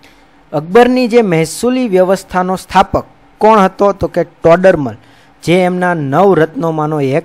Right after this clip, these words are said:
વ્યક્તિ હતો. એટલે કે અકબરના સમયમાં મહેસૂલની જે નવી પદ્ધતિ હતી, કોણે સ્થાપના કરી હતી? તો કે ટોડરમલે કરી હતી. મનસબદારી પદ્ધતિ સેના અને મહેસૂલ એમ બંને સાથે સંકળાયેલી હતી. એટલે કે આ જે મનસબદારી પદ્ધતિ હતી,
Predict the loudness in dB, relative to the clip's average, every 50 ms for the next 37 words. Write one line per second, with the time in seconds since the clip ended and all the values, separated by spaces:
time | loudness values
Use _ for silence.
0 | -6 -8 -10 -10 -10 _ -4 -2 0 0 -2 -4 -10 _ _ _ _ _ -6 -6
1 | -6 -4 -6 -8 -12 -14 _ -20 -20 -20 _ _ -10 -8 -6 -6 -6 -8 -10 -12
2 | -10 -4 0 0 0 0 -2 -4 -4 -6 -8 -6 -6 -6 -6 -6 -6 -6 -6 -6
3 | -8 -8 -6 -4 -4 -4 -4 -6 -6 -6 -6 -6 -4 -4 -2 -2 -2 -2 -2 -2
4 | -2 -2 -2 -4 -4 -4 -4 -6 -6 -8 -10 -10 -12 -14 -10 -10 -8 -8 -8 -6
5 | -4 -4 -4 -2 -4 -6 -4 -2 -2 0 0 0 0 -2 -6 -6 -8 -8 -14 _
6 | _ _ _ _ _ _ _ _ -18 -16 -16 -16 -12 -8 -6 -6 -4 -2 -2 -2
7 | -2 -2 -4 -4 0 0 0 0 0 -4 -12 -20 _ _ _ -8 -6 -6 -6 -6
8 | -10 -12 -14 -16 -16 -18 -20 -20 _ _ _ _ _ _ _ _ -20 -20 _ _
9 | _ _ _ _ _ _ -6 -4 -4 -4 -2 0 0 0 0 2 4 4 4 4
10 | 2 0 0 0 2 2 2 2 2 0 -4 -6 -6 -6 -8 -8 -4 -4 -2 0
11 | 0 0 0 -2 -2 -4 -4 -4 -2 -2 -2 0 0 0 -2 -2 -4 -4 -6 -6
12 | -6 -6 -6 -6 -4 -4 -2 -2 0 0 2 2 2 2 2 2 0 0 0 0
13 | -4 -6 -6 -8 -8 -4 -2 -2 -2 -2 -2 -4 -8 -10 -12 -18 -20 _ _ _
14 | _ _ _ _ _ _ _ _ -10 -6 -6 -4 -2 -2 -2 -2 -2 -4 -4 -6
15 | -6 -8 -6 -6 -8 -4 -2 0 0 0 0 -2 -4 -6 -6 -4 -4 -6 -6 -6
16 | -10 -8 -8 -8 -10 -10 -10